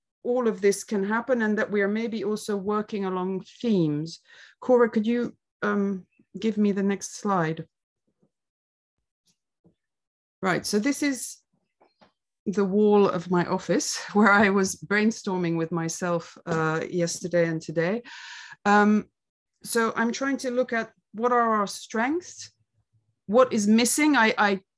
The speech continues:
got that a lot out of all your comments from Dubai. Um, I was thinking, uh, could we work along themes that we all, let's say, w-, it could be structured in different ways. It could be,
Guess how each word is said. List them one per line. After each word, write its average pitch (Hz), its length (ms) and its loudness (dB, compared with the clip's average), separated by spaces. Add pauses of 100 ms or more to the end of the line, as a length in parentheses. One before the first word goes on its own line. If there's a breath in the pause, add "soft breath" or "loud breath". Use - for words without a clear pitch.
got 214 260 -2
that 214 240 0
a 214 80 -4
lot 220 300 -2
out 190 240 -2
of 175 120 -8
all 202 160 -4
your 190 160 -4
comments 202 560 -2
from 185 220 -4
Dubai. 190 580 2 (800 soft breath)
Um, 214 640 0 (800)
I 240 120 2
was 247 280 -4
thinking, 247 800 -4 (220)
uh, 202 580 0
could 240 180 -6
we 233 180 -4
work 240 540 0
along 202 560 -4 (280)
themes 320 580 0
that 202 200 -4
we 202 260 -2
all, 233 600 2
let's 208 260 -4
say, - 120 -2
w-, 196 240 -8
it 202 180 -4
could 202 160 -2
be 208 120 -2
structured 220 540 -2
in 190 140 4
different 185 360 -2
ways. 262 500 2
It 208 180 -6
could 196 200 -4
be, 202 320 -2